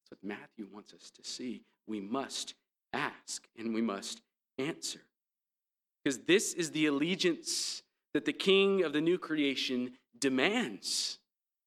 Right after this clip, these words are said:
Ultimate allegiance. It's what it means to follow him. It's what it means to be a Christian.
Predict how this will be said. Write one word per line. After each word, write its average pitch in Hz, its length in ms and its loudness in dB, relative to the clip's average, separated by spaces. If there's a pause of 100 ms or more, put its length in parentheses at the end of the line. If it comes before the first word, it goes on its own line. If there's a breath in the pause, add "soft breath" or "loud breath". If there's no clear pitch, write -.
(140)
Ultimate 202 560 4 (800)
allegiance. 123 640 -2 (680)
It's 190 220 4
what 202 200 6
it 190 120 4
means 202 360 2
to 175 100 4
follow 202 440 4
him. 117 300 -4 (320 soft breath)
It's 135 160 0
what 185 160 8
it 156 80 0
means 165 260 4
to 135 80 -6
be 120 120 0
a 110 60 -2
Christian. - 500 2